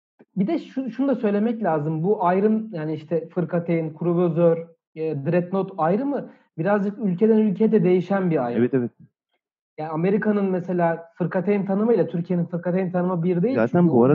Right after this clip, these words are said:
Speaker 1: birisi okyanus
Speaker 2: fırkateyn
Speaker 1: ülkesi.
Speaker 2: Evet, yani fırkateyn İngilizceden gelen bir kelime. Aslında Fransızlar da fırkateyni şey diyor,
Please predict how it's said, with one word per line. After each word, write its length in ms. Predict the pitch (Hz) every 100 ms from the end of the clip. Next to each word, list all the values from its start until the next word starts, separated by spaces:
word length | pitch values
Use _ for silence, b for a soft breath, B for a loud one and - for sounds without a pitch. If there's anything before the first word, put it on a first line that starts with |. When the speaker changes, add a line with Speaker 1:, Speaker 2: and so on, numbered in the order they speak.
| 190
Speaker 1:
birisi 240 | 196 -
okyanus 180 | 143 127
Speaker 2:
fırkateyn 300 | 143 160 175
Speaker 1:
ülkesi. 500 | 175 - 160 - 277 _ _ _ _ _ _ _ _ -
Speaker 2:
Evet, 220 | 151 170 _ 117
yani 180 | 117
fırkateyn 460 | - 123 139 175 175
İngilizceden 680 | 143 147 190 170 156 131 127
gelen 340 | 127 131 127
bir 60 | 120
kelime. 380 | 139 156 233 -
Aslında 540 | 131 - 156 190 - _ _
Fransızlar 640 | - 135 143 156 165 196 185
da 80 |
fırkateyni 580 | 180 165 165 170 185 220 226 _ _
şey 280 | - 165 127
diyor, 180 | 101